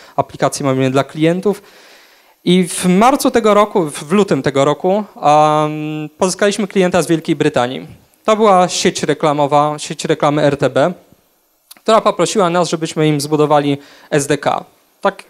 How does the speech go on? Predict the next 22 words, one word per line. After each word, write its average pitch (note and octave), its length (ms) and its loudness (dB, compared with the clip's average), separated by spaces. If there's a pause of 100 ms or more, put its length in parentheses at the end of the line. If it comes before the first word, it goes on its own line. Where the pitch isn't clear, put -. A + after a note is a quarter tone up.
S G#3 160 0
D - 100 0
K D#3 160 0
to G3+ 80 2
jest F#3+ 140 0
taki E3+ 340 -4 (560)
pasek G3 340 0
kodu, F#3 300 0
który, D#3+ 380 2 (480)
e, C#3+ 640 4 (160)
deweloperzy E3+ 580 2
aplikacji E3 460 -2
mobilnych D#3 360 -2
będą D3 180 0
mogli C#3 320 -2
wsadzić, F3+ 360 0
tak E3 120 2
jak C#3+ 140 0
wsadzić, C#3 300 -4
wsadzicie D3+ 340 -4
na C3+ 120 -2
przykład, - 480 -4